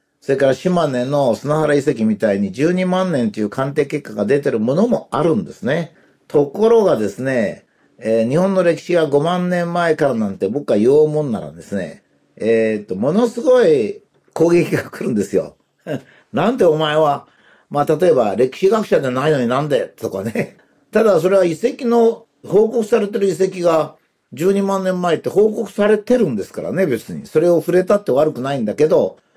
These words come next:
ものすごい攻撃なんですよ。確かにこの前私あるね、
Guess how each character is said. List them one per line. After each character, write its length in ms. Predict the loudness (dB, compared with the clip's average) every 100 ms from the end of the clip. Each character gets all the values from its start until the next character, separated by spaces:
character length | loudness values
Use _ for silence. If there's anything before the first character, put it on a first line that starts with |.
| _ -4
も 180 | 0 0
の 180 | 0
す 180 | -2 -6
ご 180 | -4 0
い 80 | 0
攻 200 | 2 2
撃 180 | 2 2
な 140 | 0
ん 60 | -2
で 80 | -10
す 100 | -14
よ。 160 | -14 -16 _ _ _
確 200 | 0 2
か 80 | 0
に 120 | 0
こ 100 | 0
の 80 | 0
前 140 | 2
私 320 | 2 2 0
あ 120 | 0 0
る 140 | 0
ね、 340 | -2 -4 -6